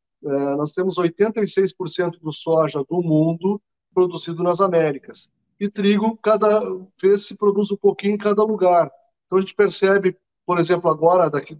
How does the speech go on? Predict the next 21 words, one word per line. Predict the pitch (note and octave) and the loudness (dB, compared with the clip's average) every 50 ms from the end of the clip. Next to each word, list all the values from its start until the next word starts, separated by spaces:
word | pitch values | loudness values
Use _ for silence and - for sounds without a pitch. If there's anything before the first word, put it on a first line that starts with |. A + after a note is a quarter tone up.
| _ _ - | _ _ -10
uma | D#3+ D#3+ D3+ | -6 -6 -6
semana | - - D#3+ D3+ D#3 D#3 D#3 | -4 -4 -2 0 2 2 2
e | D3+ C#3+ | 2 0
meia, | C#3+ C#3+ D#3+ F#3 G3+ F#3 C#3+ A2+ - - _ _ _ _ _ _ | 0 0 2 2 2 2 2 -2 -4 -8 _ _ _ _ _ _
começa | - F3+ F3+ F#3 F#3 - G#3 | -6 -2 0 0 0 0 -2
a | F#3+ | -2
colheita | - F#3+ F#3 F3+ F3+ F3 F3+ F3+ F#3 E3+ | 0 0 0 2 4 2 2 2 0 0
americana | D#3+ D#3 D#3 D3+ D3 C#3 - - D3+ D#3+ F3 F3+ F3+ D#3+ | 0 0 0 -2 -4 -6 -6 -2 0 2 2 2 2 2
e | D3 | 0
canadense | - D3+ D3 D3 C#3+ C#3 C#3 D3 D3 D3 C#3+ - D#3 | 0 -2 -4 -2 -2 -4 -2 -2 -2 -2 -4 -6 -10
de | C#3 C3 B2+ | -14 -14 -14
trigo | - C3+ C#3 B2+ C3+ | -10 -6 -6 -4 -4
de | C3+ D#3 F3+ | -4 -4 -4
inverno, | E3+ D#3 D#3 D3+ D3+ E3 E3+ F#3 G#3 G#3 - _ _ _ _ _ _ _ | -2 0 2 2 4 4 2 2 -2 -4 -6 _ _ _ _ _ _ _
que | - | -4
representa | E3 F3 F#3+ F#3 F#3+ F#3+ E3+ F#3+ G3 G3 G#3 | 0 0 2 2 2 2 4 4 2 2 0
setenta | F#3 - - F#3+ F3+ - _ - G3+ G#3 G#3+ A#3 A3+ - B3+ B3 | -2 0 0 0 -2 -2 _ 0 2 4 4 2 2 0 -2 -2
por | B3 - A3+ G3+ | -2 -2 -6 -6
cento | - - - F#3+ F#3 F#3 F#3+ G3 - A3 G#3 | -4 -2 0 2 2 2 2 0 -4 -4 -6
do | G#3 G#3+ G#3 - | -4 -4 -4 0
trigo | - F#3 F3+ F3 F3 F3 E3 F#3 G#3+ A3 | 0 0 0 0 -4 -4 -4 -6 -6 -6